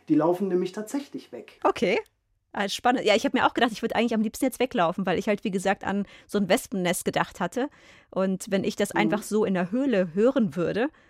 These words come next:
Speaker 2: ohne zu wissen, was es ist, würde ich, glaub ich, auch erstmal die Flucht ergreifen. Aber meine persönliche Frage, wo fängt denn, wenn es keine Definition von Musik gibt, wo fängt für dich Musik an? Also bei mir war's wirklich so, dass für mich die Flöte,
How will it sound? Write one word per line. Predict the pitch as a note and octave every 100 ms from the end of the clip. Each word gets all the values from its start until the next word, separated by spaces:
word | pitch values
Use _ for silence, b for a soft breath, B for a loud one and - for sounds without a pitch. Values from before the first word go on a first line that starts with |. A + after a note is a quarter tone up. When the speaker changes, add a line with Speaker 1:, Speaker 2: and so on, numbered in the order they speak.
| b
Speaker 2:
ohne | F#3 G3+
zu | - F3+
wissen, | F#3
was | E3 F#3
es | E3
ist, | - C#4+ -
würde | F#3
ich, | F#3
glaub | - F3+
ich, | -
auch | - G#3+ _ _ _
erstmal | - E3+ - F3+
die | F3+
Flucht | - - - -
ergreifen. | F#3+ - E3+ F3+ - E3 E3+ _ b b b b b
Aber | G#3+ G#3+ G#3+ G#3 -
meine | G#3+
persönliche | A#3 A3+ C4+ D#4
Frage, | C4 - G#3 G#3
wo | G#3+ D4+
fängt | - D4 D#4
denn, | B3+ B3+ B3 -
wenn | F3+ A3+
es | -
keine | A#3 A3
Definition | G3 - G#3+ G3 - A#3 C#4+ G4+
von | G#3
Musik | F3 D#3+ F3
gibt, | G3+ -
wo | -
fängt | F3+ B3 B3+
für | - G#3+
dich | A#3+ C4+
Musik | A#3+ E3+ F3 -
an? | C#3+ D#3+ - _
Also | F3+ F3+
bei | F#3+
mir | A3+
war's | B3 -
wirklich | B3+ B3+ A3+
so, | A#3+
dass | G#3+ -
für |
mich | G3+ G#3+
die | G3+
Flöte, | - G3+ B3 - -